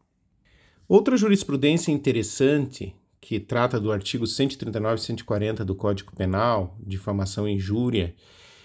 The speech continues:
explica que críticas jornalísticas sem o dolo de ofender não se tratam de crime, e sim uma mera crítica.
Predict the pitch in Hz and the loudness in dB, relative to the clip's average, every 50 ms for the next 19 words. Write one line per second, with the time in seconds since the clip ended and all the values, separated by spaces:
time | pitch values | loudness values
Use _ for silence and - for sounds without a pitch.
0 | _ _ _ _ _ _ _ _ - - - - - 156 160 165 165 165 139 - | _ _ _ _ _ _ _ _ -10 -10 -8 0 4 4 4 6 6 2 0 0
1 | - 147 127 107 92 - - _ - - 185 233 240 254 247 - - - - 175 | 2 2 2 2 2 -2 -6 _ -6 -2 0 2 2 2 0 -2 -6 -2 2 2
2 | 156 151 - - - - 127 113 110 127 160 185 196 196 190 170 160 147 135 127 | 2 2 0 -6 -8 -8 -6 -4 2 4 4 4 6 4 4 4 4 2 4 4
3 | 127 131 131 127 131 - - - - - 104 92 - - - - - - _ - | 6 6 4 4 2 -4 -10 -10 -8 -4 -4 -4 -4 -6 -10 -16 -16 -18 _ -12
4 | - - - - - 139 151 165 170 170 170 - - _ - 127 143 143 - - | -10 -8 -6 -2 0 0 2 2 2 0 -2 -4 -8 _ -2 2 2 2 2 0
5 | - 117 117 127 127 127 131 127 120 107 104 113 117 135 151 151 - - 139 123 | -6 -2 4 6 6 6 6 6 4 2 0 0 0 0 0 0 -2 -4 -4 -2
6 | 117 110 113 127 147 170 170 135 101 98 - _ _ _ _ _ - - 170 190 | -2 -2 -2 -2 0 0 -2 -4 -4 -8 -12 _ _ _ _ _ -4 0 2 2
7 | 196 190 - - - - 202 202 214 208 208 - 170 143 - - - 123 131 135 | 2 2 -2 -10 -4 0 2 4 4 2 2 0 -4 -4 -4 -6 -2 2 2 2
8 | 131 135 - _ _ _ - - 135 127 120 113 101 101 92 85 85 - _ _ | 2 0 -6 _ _ _ -2 0 2 2 4 4 2 2 2 0 -2 -8 _ _
9 | _ _ _ _ _ _ - _ - 147 147 139 - - - 139 135 143 156 185 | _ _ _ _ _ _ -20 _ -2 -2 -2 0 0 0 2 4 4 6 6 2
10 | 233 233 - - _ _ _ _ _ _ _ - - - - 151 151 143 127 117 | 0 -2 -6 -14 _ _ _ _ _ _ _ -20 -16 -4 2 4 6 6 6 6
11 | 110 110 127 127 - - 214 233 220 - - - - - - - - - | 6 4 2 0 2 4 4 6 6 4 2 -2 -12 -10 -10 -10 -10 -10